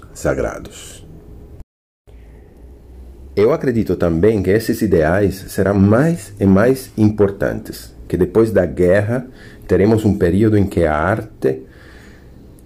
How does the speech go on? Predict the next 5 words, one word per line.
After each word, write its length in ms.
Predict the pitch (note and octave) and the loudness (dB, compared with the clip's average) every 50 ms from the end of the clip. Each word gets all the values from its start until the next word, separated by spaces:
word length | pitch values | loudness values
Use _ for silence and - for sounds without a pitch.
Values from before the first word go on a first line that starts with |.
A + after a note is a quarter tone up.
| - - - | -20 -20 -18
se 200 | - - G#2 G#2 | -8 -2 0 2
realizará 800 | F#2+ G2 F#2 F#2+ G2 G2 E2 E2+ E2 D#2+ D#2+ E2 F#2 G2 F#2+ - - - - - - - - - - - - | 2 4 4 4 4 2 2 2 0 0 0 0 0 -2 -4 -6 -12 -20 -20 -20 -20 -20 -20 -20 -20 -8 -2
por 160 | G#2 F#2+ - | -2 -2 -2
completo, 760 | - - G2 F#2 F#2 - F2+ E2 - - - - - - - - - - - - - - - - - - - - | 0 0 0 0 0 0 -2 -2 -2 -2 -6 -10 -20 -20 -20 -20 -20 -20 -20 -20 -20 -20 -20 -20 -20 -20 -20 -14
como 580 | - - G#2+ G2+ F#2+ F#2 F2+ E2+ E2 F2+ G2+ - | -4 0 2 2 4 4 2 0 0 -2 -6 -6